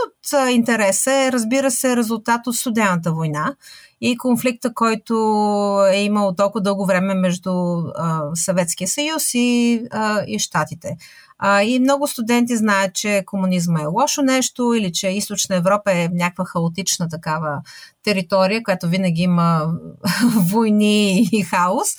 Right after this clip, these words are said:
И са, интересно има от тая страна. Или пък просто не знаят много за нея и им е раз-, и любопитни са да разберат.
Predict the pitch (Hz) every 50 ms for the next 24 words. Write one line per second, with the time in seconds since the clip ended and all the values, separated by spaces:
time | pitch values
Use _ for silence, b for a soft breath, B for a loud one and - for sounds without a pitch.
0 | B B B B B B B - 262 285 285 285 285 - 294 285 269 254 - -
1 | 277 262 285 302 285 294 285 - 294 277 254 240 226 214 - - 202 190 190 190
2 | - - 160 160 165 185 240 269 247 - 240 - - 277 277 - - 262 240 226
3 | 214 254 240 240 240 - 226 220 220 202 196 180 175 175 160 156 151 143 143 147
4 | 190 233 B B B B B B - 220 226 226 226 226 220 214 - - 214 214
5 | 202 202 202 190 190 190 - - - 214 214 208 202 208 208 202 214 - - 233
6 | 233 202 185 - - 160 160 160 165 165 165 - 131 113 -